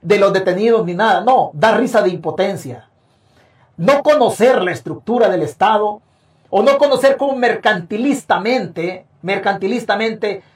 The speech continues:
hacen dinero con las leyes amañadas, hacen dinero orientando la ley para afectar al más reventado,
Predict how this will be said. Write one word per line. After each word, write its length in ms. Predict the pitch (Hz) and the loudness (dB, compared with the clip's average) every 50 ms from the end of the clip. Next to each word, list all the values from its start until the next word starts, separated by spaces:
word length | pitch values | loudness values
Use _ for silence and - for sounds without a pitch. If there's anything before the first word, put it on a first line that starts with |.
| _ _ | _ _
hacen 320 | - 196 208 - 269 254 226 | -2 0 0 2 2 0 0
dinero 400 | 202 202 196 220 226 233 202 175 | -2 -4 0 2 2 2 2 2
con 140 | 190 185 160 | 0 -2 0
las 120 | 156 156 | 0 -2
leyes 300 | 156 202 220 233 220 - | 0 2 2 2 2 2
amañadas, 880 | 190 165 156 151 151 160 190 214 233 226 208 202 202 - - - _ _ _ _ _ _ _ _ _ _ _ _ - | 0 -2 -2 -4 -6 -2 -2 0 2 2 2 2 0 -2 -4 -10 _ _ _ _ _ _ _ _ _ _ _ _ -2
hacen 280 | 190 196 208 240 247 | 0 2 2 2 2
dinero 280 | 196 208 202 214 226 226 | 0 0 0 2 4 4
orientando 720 | 220 214 202 196 185 175 - 208 214 247 233 220 208 196 | 4 4 2 0 0 -2 0 0 0 0 0 -2 -2 0
la 100 | 180 175 | 2 2
ley 240 | 165 180 202 220 226 | 2 2 2 0 0
para 200 | 226 - 185 175 | 0 0 0 0
afectar 340 | 151 - 165 165 - 190 202 | 0 -2 -4 -2 0 2 2
al 120 | 208 185 | 2 2
más 260 | 170 185 214 226 - 233 | 0 0 0 0 0 -2
reventado, 880 | 233 196 180 165 139 131 120 - 170 170 220 247 254 247 247 254 | -4 -4 -4 -6 -10 -12 -10 -4 -2 0 2 2 2 2 0 -2